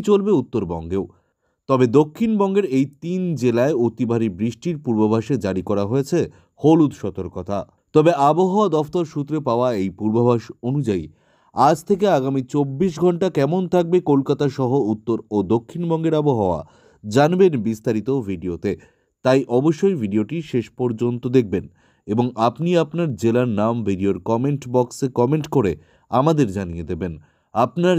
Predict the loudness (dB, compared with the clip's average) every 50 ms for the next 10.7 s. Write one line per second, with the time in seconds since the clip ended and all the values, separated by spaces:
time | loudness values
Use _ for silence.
0 | 0 2 2 2 2 2 2 0 0 -2 -2 -2 -4 -6 -8 -6 -6 -6 -6 -6
1 | -6 -6 -6 -6 -2 -2 -4 -2 -2 -2 -2 0 0 2 2 0 0 -2 -6 -10
2 | _ _ -20 _ _ _ _ 0 2 2 4 4 4 4 2 2 0 -4 -10 -10
3 | -8 -6 -6 -4 -4 -4 -4 -6 -10 -8 -8 -6 -4 -4 -6 -6 _ _ _ _
4 | _ _ 0 2 2 4 4 2 2 4 2 2 2 0 -2 0 0 0 0 0
5 | 0 2 2 2 2 0 -2 -4 -4 -4 -4 -4 -6 -4 -4 -6 -4 -2 -4 -4
6 | -2 -2 -4 -4 -6 -8 -8 -8 -8 -6 -6 -2 2 2 2 2 2 0 2 2
7 | 4 4 4 2 0 0 -4 _ _ _ -8 -2 0 2 2 2 0 -2 -2 0
8 | 0 0 0 0 -2 -4 -2 0 0 0 -2 -4 -4 -2 -2 -2 -2 -2 -4 -4
9 | -4 -2 -2 0 0 0 2 2 0 0 0 0 0 0 -2 -4 -8 -16 _ _
10 | _ _ -2 2 4 4 4 4 2 0 0 2 2